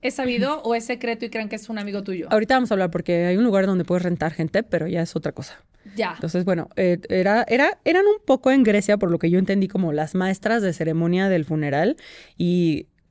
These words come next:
Speaker 2: como que si había un silencio, ellas se ponían a llorar. O sea, ya sabes cómo, o sea,
Speaker 1: Sí.
Speaker 2: como que ellas tenían que estar leyendo
Speaker 1: Sí,
Speaker 2: al The
Speaker 1: sí, sí,
Speaker 2: Crowd.
Speaker 1: sí, sí, sí, sí, sí.
Speaker 2: Y
Speaker 1: Si se empezaban a poner muy jijiji, jajaja.
Speaker 2: Ajá, exacto, como volver
Speaker 1: No,
Speaker 2: a llorar.
Speaker 1: acuérdate
Speaker 2: Ajá,
Speaker 1: que
Speaker 2: exacto,
Speaker 1: sí.
Speaker 2: exacto. Además de eso,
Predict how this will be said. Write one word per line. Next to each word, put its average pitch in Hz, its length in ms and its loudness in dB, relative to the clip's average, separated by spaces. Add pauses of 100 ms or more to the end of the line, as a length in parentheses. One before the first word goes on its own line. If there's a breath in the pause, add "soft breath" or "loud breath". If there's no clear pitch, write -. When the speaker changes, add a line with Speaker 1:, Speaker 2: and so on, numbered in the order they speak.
(180)
Speaker 2:
como 180 260 0
que 170 160 0
si 170 120 -2
había 175 180 2
un 190 60 0
silencio, 196 400 0
ellas 190 100 0
se 175 80 -2
ponían 160 240 -2
a 170 60 0
llorar. 151 240 0
O - 40 -10
sea, 202 120 0
ya 196 40 0
sabes 208 140 -4
cómo, 208 200 -2
o - 20 -2
sea, 269 80 -2
Speaker 1:
Sí. 269 80 0
Speaker 2:
como 185 100 -2
que 202 60 0
ellas 254 160 0
tenían 214 180 2
que - 80 -2
estar 202 180 0
leyendo 190 300 2
Speaker 1:
Sí, 196 60 4
Speaker 2:
al 190 100 0
The 247 60 2
Speaker 1:
sí, 247 100 -6
sí, - 80 -14
Speaker 2:
Crowd. 220 320 4
Speaker 1:
sí, 247 120 -10
sí, 233 120 -12
sí, 226 180 -8
sí, 226 140 -8
sí. 226 320 -8
Speaker 2:
Y 175 240 0
Speaker 1:
Si 269 100 -4
se 285 100 -2
empezaban 302 420 -2
a 302 80 -2
poner 269 260 -6
muy 285 160 -2
jijiji, 262 480 -8
jajaja. 254 340 -6
Speaker 2:
Ajá, 196 240 2
exacto, 180 400 0
como 160 200 -2
volver 165 320 4
Speaker 1:
No, 220 60 4
Speaker 2:
a 226 40 4
llorar. 202 680 4
Speaker 1:
acuérdate 190 300 0
Speaker 2:
Ajá, 175 120 0
Speaker 1:
que 226 200 -4
Speaker 2:
exacto, 175 320 -2
Speaker 1:
sí. 220 80 -8
Speaker 2:
exacto. 196 340 -4
Además 262 340 0
de 302 80 4
eso, 302 300 2